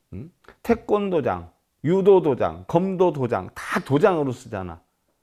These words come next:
그럼 우리 불법 도장은 뭐라 그래요? 불법 도장이라 그래? 불법 도량이라 그래?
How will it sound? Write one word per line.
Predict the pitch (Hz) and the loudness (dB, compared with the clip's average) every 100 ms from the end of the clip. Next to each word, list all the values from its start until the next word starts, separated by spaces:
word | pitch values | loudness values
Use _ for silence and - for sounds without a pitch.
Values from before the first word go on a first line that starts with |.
| _ _ _ _ _ _ | _ _ _ _ _ _
그럼 | 247 226 185 | 4 4 6
우리 | 202 196 | 4 4
불법 | 190 214 220 226 - | 4 4 6 4 4
도장은 | 220 202 208 214 214 147 123 | 4 8 6 6 0 -4 0
뭐라 | 170 190 | 4 4
그래요? | 160 165 160 | 4 0 -2
불법 | 175 170 185 - | -4 -4 -4 -2
도장이라 | 156 175 175 170 160 | 2 4 4 4 4
그래? | 147 160 170 170 165 | 4 2 2 2 0
불법 | 156 151 156 147 | -2 -2 -2 0
도량이라 | 165 160 135 101 85 | 2 2 2 0 -4
그래? | 85 | -8